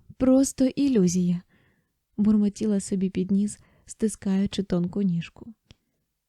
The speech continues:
Вода неочікувано стала переливатися через край, потрапляючи на шкіру, роз'їдаючи її,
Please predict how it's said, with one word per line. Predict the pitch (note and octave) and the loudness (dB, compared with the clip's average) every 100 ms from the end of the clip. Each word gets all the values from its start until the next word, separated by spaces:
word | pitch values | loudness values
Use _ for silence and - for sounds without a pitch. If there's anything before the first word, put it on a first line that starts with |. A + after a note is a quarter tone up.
| _ | _
Вода | - G#3 G#3+ A3 B3+ | -2 2 4 4 2
неочікувано | A3+ F#3 G3 A#3 - G#3 G3 F#3+ | 2 2 0 -4 0 2 4 2
стала | G3 - A3 A3 G3+ | 0 -2 0 0 0
переливатися | G#3+ G#3 G3+ G3+ G#3 G#3 G3 F#3+ | 2 2 2 0 0 -2 -4 -4
через | - G3 G3+ | -4 -2 -4
край, | - A#3 A3+ G#3+ - _ _ _ | -4 -2 0 -2 -6 _ _ _
потрапляючи | - G#3 G3+ G3 G#3 G3 F#3+ - | 0 2 2 2 4 4 2 2
на | G3 | 2
шкіру, | G3 - A#3 A#3 F3 F3+ _ - | 2 -2 -4 -2 0 -2 _ 0
роз'їдаючи | F#3+ F3+ F#3+ F#3 G#3 F#3+ E3+ - | 2 4 4 4 4 2 0 -2
її, | F3+ F3+ F3+ | -2 -2 -4